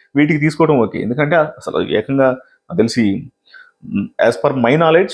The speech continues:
సచిన్ టెండూల్కర్ కొడుకు అర్జున్ టెండూల్కర్ ముంబై వాళ్ళు తీసుకున్నప్పటికీ కూడా, ప్రతి సంవత్సరం వాళ్ళే తీసుకుంటున్నప్పటికీ కూడా అంత ప్రైస్ లేదు అతనికి. కోటి పది లక్షలకి వైభవ్ సూర్యవంశం తీసుకోవడం అనేది అసలు హైలైట్. కానీ ఇప్పుడు వాళ్ళ నమ్మకాన్ని నిలబెట్టాడు.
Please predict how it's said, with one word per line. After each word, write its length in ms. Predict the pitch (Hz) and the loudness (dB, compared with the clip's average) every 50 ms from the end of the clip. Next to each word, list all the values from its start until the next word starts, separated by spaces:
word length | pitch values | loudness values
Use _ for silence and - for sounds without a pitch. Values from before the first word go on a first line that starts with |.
| - - _ | -10 -18 _
సచిన్ 340 | - - 123 - 175 175 165 | -2 -2 -2 0 0 -2 -2
టెండూల్కర్ 380 | 170 165 165 160 156 165 165 | -2 -2 -4 -2 0 0 0
కొడుకు 340 | 165 160 156 147 147 156 143 | 2 2 0 2 2 4 2
అర్జున్ 260 | 127 127 - 175 170 | 2 2 2 0 0
టెండూల్కర్ 380 | 175 175 165 170 165 170 170 156 | 0 -2 -2 -2 0 0 0 0
ముంబై 340 | 156 147 135 135 143 160 170 | 0 -2 -4 0 2 4 4
వాళ్ళు 200 | 165 160 156 143 | 6 4 4 2
తీసుకున్నప్పటికీ 520 | 147 147 147 156 160 151 147 156 147 - | 2 0 0 0 -2 0 0 0 -2 0
కూడా, 140 | - - 139 | 2 2 2
ప్రతి 240 | 135 135 131 - - | 2 0 -2 -2 0
సంవత్సరం 320 | 165 165 165 - 160 156 | -2 -2 0 0 0 2
వాళ్ళే 200 | 143 139 147 151 | 4 4 4 2
తీసుకుంటున్నప్పటికీ 560 | 147 147 147 - 156 143 143 139 - 165 143 | 2 0 -2 -4 -8 -10 -10 -4 -2 -2 -2
కూడా 140 | 139 131 151 | 0 -2 -2
అంత 200 | 147 147 180 - | 0 0 -2 0
ప్రైస్ 260 | - 180 190 190 - | 2 2 2 2 4
లేదు 140 | 190 185 190 | 4 4 4
అతనికి. 360 | 180 185 156 123 98 - - _ _ _ _ _ _ _ _ _ _ _ _ _ _ _ _ _ _ _ _ _ _ _ _ _ _ _ _ _ _ _ _ _ _ _ _ _ _ - | 4 2 0 -6 -8 -10 -16 _ _ _ _ _ _ _ _ _ _ _ _ _ _ _ _ _ _ _ _ _ _ _ _ _ _ _ _ _ _ _ _ _ _ _ _ _ _ 0
కోటి 240 | 127 143 170 175 185 | 2 2 4 2 2
పది 220 | 180 165 151 143 | 2 2 4 4
లక్షలకి 360 | 143 139 139 - 185 190 - | 2 2 2 -2 -2 -2 2
వైభవ్ 340 | 170 151 139 139 143 160 160 | 2 4 4 4 2 0 0
సూర్యవంశం 540 | 160 160 147 147 143 139 139 139 147 143 135 | 0 0 0 2 2 0 0 -4 -6 -4 -2
తీసుకోవడం 400 | 131 127 131 - 139 131 135 131 | -2 -2 -2 -4 -4 -2 -2 -2
అనేది 440 | 123 123 127 131 180 240 240 226 196 | 0 -2 -2 -2 -2 -4 -6 -6 -10
అసలు 500 | - - - 113 101 95 - - - - - - - - - | -14 -10 -4 0 0 0 0 0 -2 -6 -8 -14 -16 -4 0
హైలైట్. 440 | 117 117 135 156 165 160 151 160 190 240 311 - - - _ _ _ _ - | 2 4 6 6 4 4 2 2 2 0 0 -2 -8 -18 _ _ _ _ -2
కానీ 100 | 147 175 | 0 0
ఇప్పుడు 180 | 156 156 143 | 2 2 4
వాళ్ళ 180 | 135 131 117 113 | 4 4 4 4
నమ్మకాన్ని 600 | 107 104 104 123 147 185 185 190 190 185 180 170 | 2 2 0 2 0 0 0 0 0 0 0 0
నిలబెట్టాడు. 520 | 151 143 139 131 120 120 - 101 90 - | 0 0 0 0 0 -2 -2 -4 -4 -4